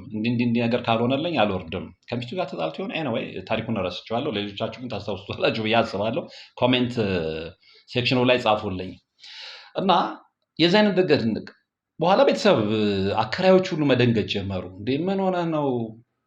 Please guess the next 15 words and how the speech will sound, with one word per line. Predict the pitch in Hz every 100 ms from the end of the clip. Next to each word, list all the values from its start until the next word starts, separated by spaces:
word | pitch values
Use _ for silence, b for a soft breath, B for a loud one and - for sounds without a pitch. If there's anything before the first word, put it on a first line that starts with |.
| _ _ _ _ _
ለምንድን | 131 180 185
ነው | 180
ዛፍ | 160 156
ላይ | 156
የምታድረው?» | 143 131 139 135
«በቃ | -
አልወርድም፣ | 147 131 113 98 92 - _ _ -
ዛፍ | 113
ላይ | 113 107
ነው | 92
የማድረው።» | 87 82 87 - _ _ _ _ _ _ _ _ _ _ _ _ _ _ _ _
ለካ | 123 147 156
የያዘው | 139 127 110
ይዞት | 110 98 117
ነው። | -